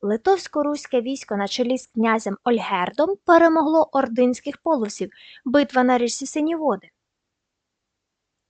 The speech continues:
Так, а ось це твердження уже є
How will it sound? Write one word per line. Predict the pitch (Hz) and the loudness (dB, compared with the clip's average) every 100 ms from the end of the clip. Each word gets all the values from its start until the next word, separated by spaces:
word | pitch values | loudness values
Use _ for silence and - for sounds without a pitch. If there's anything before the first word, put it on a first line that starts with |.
| _ - - _ | _ -20 -20 _
Так, | 233 233 208 - _ | 4 4 4 -4 _
а | 277 240 | 6 6
ось | 190 208 - | 4 -4 -16
це | - 320 392 | 0 2 2
твердження | - 302 269 - 233 208 - | 2 2 2 0 -2 -2 -4
уже | 240 220 - 302 311 | -8 -6 0 2 2
є | 240 190 208 | -2 -2 -2